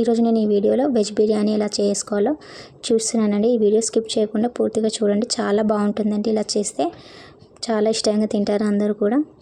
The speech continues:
చూడండి ఎంత బాగా వచ్చిందో. ఒకసారి మీరు కూడా ట్రై చేయండి ఇలా. దానికి కావాల్సిన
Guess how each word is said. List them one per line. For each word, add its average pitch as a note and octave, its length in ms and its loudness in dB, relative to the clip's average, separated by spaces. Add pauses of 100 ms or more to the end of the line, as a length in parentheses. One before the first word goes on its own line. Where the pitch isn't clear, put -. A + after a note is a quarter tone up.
(500)
చూడండి A3 300 2
ఎంత G#3 180 -2
బాగా G#3 140 0
వచ్చిందో. G#3 340 -2 (1800)
ఒకసారి A#3 300 0
మీరు A3 180 0
కూడా A3+ 160 2
ట్రై G#3 180 2
చేయండి G#3 320 0
ఇలా. B3 140 2 (580)
దానికి A3+ 240 0
కావాల్సిన G#3+ 340 0